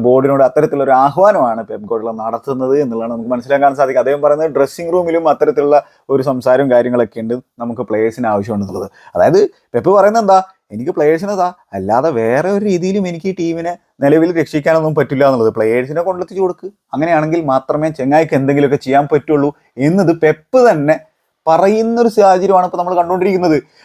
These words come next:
അതായത് ഇങ്ങനത്തെ പല, ഏഹ്, ക്രൈസിസ് സിറ്റുവേഷൻസും പല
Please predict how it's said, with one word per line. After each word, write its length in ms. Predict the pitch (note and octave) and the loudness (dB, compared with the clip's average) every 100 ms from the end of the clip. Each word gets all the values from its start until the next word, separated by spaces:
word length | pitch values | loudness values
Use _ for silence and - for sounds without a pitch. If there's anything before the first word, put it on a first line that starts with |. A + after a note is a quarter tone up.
| _ | _
അതായത് 320 | B2+ E3+ A3 B3 A#3 _ _ _ _ _ C#3+ E3 | 4 4 4 0 -4 _ _ _ _ _ -8 -2
ഇങ്ങനത്തെ 360 | G3 A#3+ A#3+ B3 - | 0 0 2 0 2
പല, 220 | F#3 F#3 G#3+ A#3+ G#3+ - _ E3+ | 4 4 4 4 2 -4 _ -2
ഏഹ്, 120 | E3+ - | -2 0
ക്രൈസിസ് 420 | F#3+ F#3+ G3+ G3+ | 2 2 0 -6
സിറ്റുവേഷൻസും 560 | G3 D#3 F#3 F#3 F3 F#3 D#3+ - | -6 0 0 -2 -8 -10 -8 2
പല 240 | E3+ F#3 | 4 4